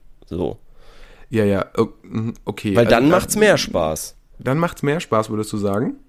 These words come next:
Speaker 1: Ja,
Speaker 2: Wenn man,
Speaker 1: weil
Speaker 2: wenn man weniger Bezug hat?
Speaker 1: Zu beobachten, würde ich sagen, ja, klar. Oder?
Speaker 2: Okay,
Speaker 1: Weil,
Speaker 2: ähm,
Speaker 1: weil man muss sich nicht irgendwie jetzt da groß an,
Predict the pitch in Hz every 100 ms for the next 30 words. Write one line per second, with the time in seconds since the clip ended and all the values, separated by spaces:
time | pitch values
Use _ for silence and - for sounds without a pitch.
0 | - 123 120 127 - 98 120 127 120 156
1 | 143 127 113 - 143 113 120 - - -
2 | - 139 123 123 110 95 - 95 85 85
3 | 92 80 90 101 82 151 - - - -
4 | - - - - - - - - - -
5 | - - - - - - - - 101 113
6 | 226 - - - - - 110 107 101 104
7 | 87 - 104 95 104 123 139 151 139 139
8 | 135 - 131 120 127 127 123 - 123 120
9 | 117 - - - - - - 113 117 120
10 | 117 - - 104 127 131 123 123 123 120